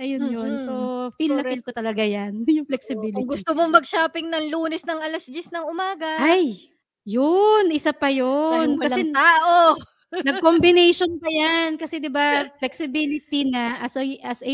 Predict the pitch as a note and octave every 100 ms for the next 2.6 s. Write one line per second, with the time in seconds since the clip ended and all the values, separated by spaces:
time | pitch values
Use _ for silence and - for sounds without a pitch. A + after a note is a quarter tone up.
0 | C#4+ C#4+ C4+ B3+ A#3 A3+ - G#3+ G#3+ A#3
1 | C4 D4 D#4+ D4+ D#4+ D4+ C4+ C#4+ C#4+ C4
2 | B3+ - B3 A3 G3 G3